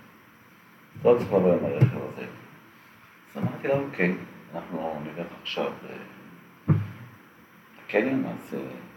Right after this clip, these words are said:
שופינג, נעשה קניות, תקני לך מה שאת רוצה, נלך לאיזה מסעדה טובה." והיא אמרה לי, "אני לא צריכה שופינג. אה, נלך לחנות, אה, של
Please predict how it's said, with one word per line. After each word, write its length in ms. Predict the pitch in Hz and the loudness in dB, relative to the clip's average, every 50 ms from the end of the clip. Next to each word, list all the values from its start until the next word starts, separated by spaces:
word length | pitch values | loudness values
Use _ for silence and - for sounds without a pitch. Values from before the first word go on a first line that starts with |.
| - - - | -20 -14 -10
שופינג, 440 | - - 113 117 - - 113 104 | -6 -6 -6 -4 -2 -2 -2 -2
נעשה 480 | 101 101 101 90 87 - - - - - - - - | -2 -6 -10 -12 -14 -16 -16 -16 -16 -16 -16 -8 -2
קניות, 320 | 175 185 220 247 117 110 - - - - - | 0 0 2 2 -2 -4 -4 -8 -12 -16 -4
תקני 120 | - 175 | -2 -2
לך 80 | 170 - - - | -2 -2 -2 -2
מה 120 | - 151 | 0 0
שאת 200 | - - - 151 - - | 0 -2 -4 -6 -6 -8
רוצה, 300 | - - - - 170 165 156 - - - - - - - - - - - - - - | -10 -2 4 6 6 6 6 2 -4 -12 -16 -18 -18 -20 -20 -20 -20 -20 -18 -4 2
נלך 160 | 87 90 87 85 | 2 4 4 4
לאיזה 200 | 78 76 76 80 73 73 | 2 0 0 -2 -4 -4
מסעדה 340 | - - - 76 85 98 104 - | -6 -4 -2 2 2 2 2 2
טובה." 220 | - 101 87 85 80 - - - - - - - - - - - - - - - - - - - - - - - - - - - | 0 0 2 2 0 -2 -6 -12 -18 -20 -20 -20 -20 -20 -20 -20 -20 -20 -20 -20 -20 -20 -20 -20 -20 -20 -20 -20 -20 -20 -20 -4
והיא 120 | 101 101 95 | 0 2 4
אמרה 260 | 98 110 127 139 139 | 4 4 4 2 2
לי, 480 | 139 147 143 139 131 131 127 123 123 123 123 - - - - - - - - | 2 2 2 4 4 6 4 4 2 0 -2 -6 -8 -10 -12 -12 -16 -2 2
"אני 120 | 185 185 170 180 | 4 6 6 6
לא 60 | 180 - | 4 2
צריכה 500 | - - - - - - - - - - 143 | 0 -8 -12 -12 -10 -4 -2 -2 0 -2 -2
שופינג. 440 | - - - - - - - 76 71 - - - - - - - - - - - - - - - - - - - - - - | -6 -8 -8 -10 -12 -12 -12 -12 -12 -12 -14 -16 -18 -20 -20 -20 -20 -20 -18 -18 -18 -18 -20 -20 -20 -20 -20 -20 -16 -2 2
אה, 280 | 104 101 101 101 104 107 104 107 - - - - | 4 4 4 4 2 2 0 -2 -4 -8 -8 -6
נלך 200 | 151 165 - - | -4 -4 -2 -2
לחנות, 580 | 151 143 131 117 110 107 - - 110 107 107 107 - - - - | -2 0 0 0 -2 -4 -4 -4 -2 -2 -2 -4 -6 -8 -2 -2
אה, 80 | 92 | 0
של 280 | 90 - - 90 82 | 0 0 -4 -6 -6